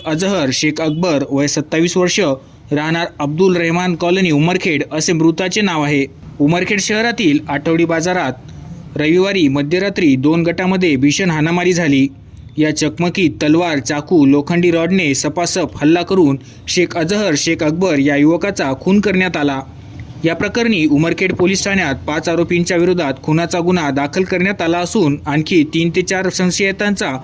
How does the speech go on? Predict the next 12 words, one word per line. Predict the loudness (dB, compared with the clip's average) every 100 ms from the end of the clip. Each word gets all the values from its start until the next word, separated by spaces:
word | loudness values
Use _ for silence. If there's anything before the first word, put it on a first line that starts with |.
| -12 -12 -2
शोध | 0 0
सुरू | 2 2
आहे. | 2 2 0 -2 -16 -18 -18 -20 -20 -12
शेख | -4 -2 -2 -4
अजहर | -2 0 0 0
शेख | 0 -2 0
अकबर | -2 0 0 0
हा | 0
मजुरीचे | 0 2 2 2 0
काम | -2 -2 0
करत | 0 0
होता. | 0 0 -4